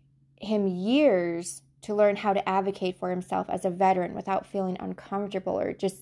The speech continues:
it feeling weird doing it. One point he brought up about that is because he thinks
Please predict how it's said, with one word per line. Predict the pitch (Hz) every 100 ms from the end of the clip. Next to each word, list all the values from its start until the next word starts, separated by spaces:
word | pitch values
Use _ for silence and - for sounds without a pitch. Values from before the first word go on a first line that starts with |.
| -
it | 190
feeling | - - 226 233 196 185 175
weird | 208 214 190 180
doing | 202 208 220 180
it. | 82 - _ _ _ _ _ _ _ _ _ _ _ _ _ _ _ _ _ _ _ - - - - _ _ _ _ _ _ _
One | - 208 240
point | 247 233 214
he | 226
brought | 214 202
up | 190 196
about | - 196 180 185
that | 190 185
is | 185 180
because | 185 - 185 175 175 170 - _ _ _ -
he | 196 240
thinks | 240 220 196 190 190 - -